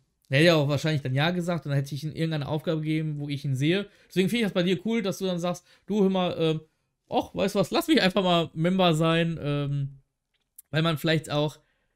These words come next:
ich sag mal jetzt so, nicht, dass du das so bist, aber ich kann, wenn ich das jetzt auf mich projiziere, ah, ich hab schon auch eine faule Ader. <laughs> Weißt du, so, so, ha.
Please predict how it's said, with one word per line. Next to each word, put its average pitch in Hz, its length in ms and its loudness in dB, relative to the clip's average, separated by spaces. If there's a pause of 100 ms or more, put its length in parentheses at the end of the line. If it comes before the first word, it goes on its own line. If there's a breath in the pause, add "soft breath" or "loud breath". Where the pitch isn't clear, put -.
(720)
ich 135 100 -4
sag 160 100 -2
mal 165 120 0
jetzt 151 160 0
so, 170 180 -2 (600)
nicht, 185 480 0
dass 196 140 2
du 202 100 4
das 208 160 4
so 175 80 4
bist, 285 320 4
aber 170 100 0
ich 165 100 0
kann, 185 200 2 (240)
wenn 175 160 2
ich 185 60 0
das 190 140 0
jetzt 185 140 0
auf - 120 -2
mich 339 200 2
projiziere, 226 580 0 (520 loud breath)
ah, 170 220 4
ich - 260 0 (100)
hab 160 160 -2
schon 190 200 0
auch 175 180 -2
eine 175 100 2
faule 170 360 2
Ader. 156 500 2
<laughs> - 540 4
Weißt 233 260 -2
du, 269 100 0
so, 233 240 2 (520 loud breath)
so, 165 300 4
ha. 196 280 4